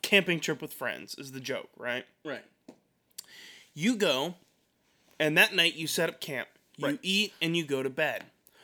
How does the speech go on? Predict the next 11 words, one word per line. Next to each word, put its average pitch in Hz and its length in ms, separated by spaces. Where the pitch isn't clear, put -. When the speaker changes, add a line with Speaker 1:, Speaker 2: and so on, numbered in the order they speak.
Speaker 1:
Whatever 208 440
food 349 560
you 165 240
ate, 127 400
it - 200
carries 180 360
benefits 196 600
into 147 160
the 131 80
next 131 260
day. 156 320